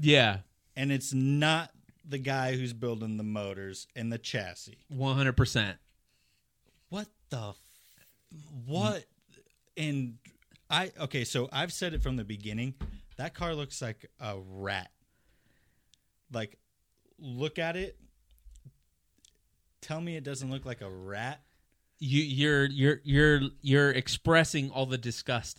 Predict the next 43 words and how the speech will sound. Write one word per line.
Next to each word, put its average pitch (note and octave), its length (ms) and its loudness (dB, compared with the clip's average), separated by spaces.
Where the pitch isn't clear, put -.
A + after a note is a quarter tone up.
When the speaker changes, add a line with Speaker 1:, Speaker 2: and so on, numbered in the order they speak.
Speaker 1:
that A#2 120 2
Speaker 2:
Oh, - 20 4
Speaker 1:
I A2+ 220 2
feel A2+ 400 2
Speaker 2:
it's A2+ 180 -4
Speaker 1:
internally. A2+ 480 0
Yeah. A2 260 2
Speaker 2:
I'll D3 180 -2
take D3 340 -8
it G#2+ 160 -16
too. B2 300 -6
Speaker 1:
Yeah. C#3 360 4
Speaker 2:
You D#3+ 80 -2
got E3 220 0
fans. D3 400 -4
You A#2 60 -10
gotta. B2+ 280 -4
<laughs> - 20 0
I'll, D3 540 2
I'll G3 420 6
lean F3+ 320 2
into D#3 300 -2
this - 260 -2
one. G#2+ 200 -4
I D#3+ 200 4
am D#3+ 200 2
so D3+ 840 -2
opposed. A#2+ 560 -8
And D#3 240 -4
I, C#3+ 260 -4
like, A2+ 140 -10
they, C#3 220 -2
they C3+ 160 -2
come C3 280 -4
in B2+ 240 -2
and A#2+ 140 -2
I'm A#2 120 -4
like, G2+ 200 -6
"I D3 40 -6
might G3+ 280 -6
actually D3 380 -6
like B2+ 340 -4
that." G2 240 -12